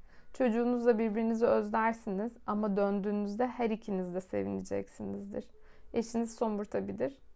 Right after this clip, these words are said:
ama geçecektir. Patronunuz tehdit edebilir, bu da geçecektir. Çok uzun süre kalmak çılgınlıktır. Eve gitmek sağlıklı bir karardır.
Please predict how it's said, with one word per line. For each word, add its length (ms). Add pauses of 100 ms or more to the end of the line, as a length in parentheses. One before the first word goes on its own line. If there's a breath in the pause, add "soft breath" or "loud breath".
(220)
ama 200
geçecektir. 840 (400)
Patronunuz 580
tehdit 400
edebilir, 560 (340)
bu 120
da 80
geçecektir. 880 (440 soft breath)
Çok 280
uzun 340
süre 360
kalmak 540
çılgınlıktır. 880 (480)
Eve 260
gitmek 500 (180)
sağlıklı 600
bir 80
karardır. 640